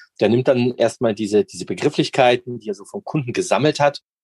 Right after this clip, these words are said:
und schaut einfach mal, wie, wie viele Leute suchen denn überhaupt danach oder wird denn nach der Leistung oder nach dem Produkt überhaupt so gesucht oder suchen die Menschen vielleicht ganz anders im Internet,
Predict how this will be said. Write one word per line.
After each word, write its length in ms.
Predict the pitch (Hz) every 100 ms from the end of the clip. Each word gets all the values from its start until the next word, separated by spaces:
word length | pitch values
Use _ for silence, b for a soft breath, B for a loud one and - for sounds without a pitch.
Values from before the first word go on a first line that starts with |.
| -
und 160 | 113
schaut 320 | - - 104 113
einfach 240 | 104 113
mal, 220 | 110 104
wie, 240 | 98 101 92
wie 160 | 110
viele 240 | 123 123 117
Leute 300 | 104 120 113
suchen 340 | - 156 180
denn 160 | 95 87
überhaupt 400 | - 85 85 -
danach 340 | - - -
oder 180 | 104 104
wird 280 | 175 - -
denn 120 | 123
nach 220 | 117 113
der 100 | -
Leistung 460 | 107 107 123 - 120
oder 180 | 104 107
nach 140 | 101
dem 200 | - 113
Produkt 480 | - 104 131 123 -
überhaupt 440 | 139 117 110 107
so 260 | - 117 117
gesucht 640 | 107 90 113 147 240 -
oder 140 | - 110
suchen 320 | - 107 117
die 100 | 104
Menschen 360 | 98 104 - 104
vielleicht 300 | 98 98 -
ganz 280 | 104 120
anders 340 | - 208 - -
im 140 | 92
Internet, 480 | 85 90 101 135